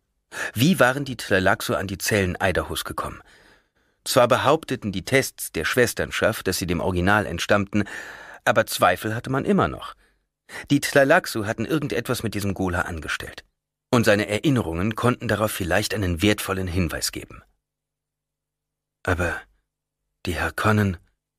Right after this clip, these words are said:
sagte Duncan. Seine Festungserinnerungen drangen auf ihn ein.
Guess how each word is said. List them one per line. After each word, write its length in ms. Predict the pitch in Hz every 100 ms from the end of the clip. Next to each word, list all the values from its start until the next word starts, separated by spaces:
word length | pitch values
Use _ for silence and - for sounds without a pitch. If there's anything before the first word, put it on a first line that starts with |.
| _ _ _ _ _ _
sagte 300 | - 82 82
Duncan. 400 | 80 85 71 67 - _ _ _ _ _ _ _
Seine 200 | - 98
Festungserinnerungen 1120 | - 135 - 92 - 95 - 104 92 95 85
drangen 280 | 85 92 92
auf 160 | 71 -
ihn 100 | 76
ein. 260 | 85 73